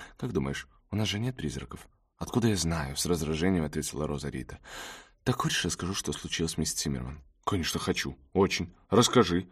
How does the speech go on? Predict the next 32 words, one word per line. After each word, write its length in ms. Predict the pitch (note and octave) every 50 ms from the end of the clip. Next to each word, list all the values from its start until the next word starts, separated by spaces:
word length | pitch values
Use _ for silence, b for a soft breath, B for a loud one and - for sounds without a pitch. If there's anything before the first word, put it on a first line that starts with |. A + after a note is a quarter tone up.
| B B B B B B -
Роза 280 | - F#2 D#2+ C#2+ D2+
Рита 220 | C#2+ D#2+ D#2+ - C#2
и 80 | C2+
Агата 400 | C#2 C#2 C#2 - D2+ D2 D2 C2 -
Сайпс 560 | - - - F#2 G2+ G#2+ A2 - - - B B B B B
устроились 880 | E2 D2+ C#2+ - - - C#2+ D2 D2+ E2 E2+ E2+ F#2 F2+ F2+ F2+ - -
под 200 | - F2 F2+ D#2+
вязом. 640 | C2 C2 B1+ C2 B1 B1 B1 - - - C#2 D#2 B B B B B B
Желудок 500 | - F2 G2 F#2 F#2+ F#2 E2+ F2 D#2+ -
Розы 260 | D2+ E2 D#2+ C#2 D#2
Риты 260 | C#2 D2 C#2+ - D2+ C2+
заурчал, 800 | B1+ C#2+ B1+ A#1+ A1 - - - - - - A2+ C#3+ E3 E3 B B B B B
и 100 | - E2+
она 240 | F2+ F2 D#2 D2 D2
вспомнила, 560 | - - - - F2 G2+ A#2+ B2 B2+ B2+ B2+
что 180 | - - F2 D#2+
не 120 | D2+ C#2
ела 220 | C#2 C#2 C#2 D#2
с 80 | D2+ -
прошлого 420 | - - B1+ B1 - - C#2 B1+
вечера. 460 | A1+ A1 G1+ G1+ - - - - - - B B B B B B B
Розе 420 | F#2 F2 F2+ G2+ B2 C#3+ C3 A#2 B2+
ужасно 600 | A#2 G#2 A#2 A#2 A#2 B2 A#2 - - - G2+ -
проголодалась, 880 | - F#2+ - D#2+ D#2 D2+ - A1 A1 A1 - - - - - - - B B B B -
но 60 | G#2
ей 280 | G2+ A2 A#2+ A2+ - -
очень 320 | A#2+ A2+ G2 - - D#2+ D#2+
хотелось 440 | - E2+ - - A#2 A2 G#2+ -
рассказать 480 | G2 - E2 - - F#2 E2+ F#2+ F#2 -
о 40 | D#2
своих 300 | - - D#2 E2 D#2+ D#2+
бедах, 400 | D2 C2 C2 C2 - - -